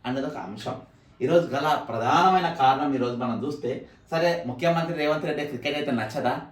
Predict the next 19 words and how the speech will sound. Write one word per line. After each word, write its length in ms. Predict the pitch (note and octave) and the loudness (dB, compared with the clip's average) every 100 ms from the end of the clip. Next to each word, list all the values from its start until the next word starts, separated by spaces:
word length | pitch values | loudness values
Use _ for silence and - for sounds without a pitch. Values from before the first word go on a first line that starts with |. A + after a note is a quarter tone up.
| - | -8
అని 100 | C3+ | -2
అందరూ 240 | C3 B2 C3+ | 0 2 2
అనుకుంటారు. 360 | B2+ B2+ - - - - | 0 -4 -6 -10 -20 -12
నచ్చది 460 | - A#2 D3+ C3+ F3+ | -8 -6 -4 0 2
అని 140 | B2+ | 2
అనుకుంటే, 680 | A2 A#2 - - F#2 D#3+ - - _ _ - A#3+ | 0 -4 -6 -6 -4 -4 -8 -18 _ _ -16 -12
న-, 160 | B3+ - - A2+ | -12 -14 -20 -8
నచ్చది 400 | C3+ C3+ E3+ F3 | -6 -4 -4 -2
అనుకుంటే 440 | D3 - - A2+ A#2+ | 0 -2 -4 -4 -4
ముఖ్యమంత్రి 560 | C#3 F3 D#3 D#3+ G#2 | -4 -6 -4 -4 -4
రేవంత్ 320 | A#2 D3 D3+ | -2 -2 0
రెడ్డి 200 | C#3+ A2 | -2 -4
గారు 380 | F#2+ F#2 - E3+ - _ - | -2 -2 -2 -6 -12 _ -6
సకుటుంబ 440 | F3 F3 G3+ F#3 | -4 -4 -2 0
సపరివారంగా, 960 | - - - E3 E3+ F#3 - - - - - - _ - | 0 0 2 2 6 6 6 2 -6 -12 -18 -20 _ -8
అంతేకాకుండా 800 | A#2+ D3 C3+ B2 C#3+ C#3 B2 B2+ - - - - | -4 0 2 2 0 -4 -4 -4 -12 -20 -20 -4
వాళ్ళ 520 | A2+ A#2 A#2 A#2 - - - | 0 2 2 2 0 -6 -18
బంధువులతోని, 840 | G2 A2+ A#2+ B2+ B2 - A#2+ A#2 | -2 0 2 2 2 0 -2 -2
మిత్రులతోని, 840 | A2 G#2+ A#2 A#2+ A2+ A#2 A2+ A#2 | -4 -6 -6 -4 -4 -4 -4 -4